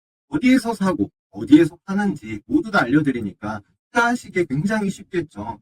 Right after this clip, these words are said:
보통 이제 가장 고민하시는 게 언제 사고 언제 파는지, 이 부분이 가장 어려우시잖아요. 이 어려운 점을 정보방에서 백 프로 무료로다가 공개를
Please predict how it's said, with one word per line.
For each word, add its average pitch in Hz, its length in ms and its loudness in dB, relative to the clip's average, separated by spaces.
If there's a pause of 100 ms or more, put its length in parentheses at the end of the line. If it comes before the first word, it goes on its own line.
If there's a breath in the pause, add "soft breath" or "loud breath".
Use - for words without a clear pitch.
(220)
보통 247 340 2
이제 156 200 2
가장 151 240 -2
고민하시는 143 580 -2
게 151 180 2 (180)
언제 127 260 0
사고 135 200 2
언제 110 160 -8
파는지, 120 360 -8
이 160 200 -4
부분이 180 400 -6
가장 160 260 -6
어려우시잖아요. 151 840 -6 (400)
이 156 160 8
어려운 170 380 6
점을 147 340 4
정보방에서 165 1000 0
백 - 140 -14 (120)
프로 101 220 -6
무료로다가 139 760 -2
공개를 101 520 -2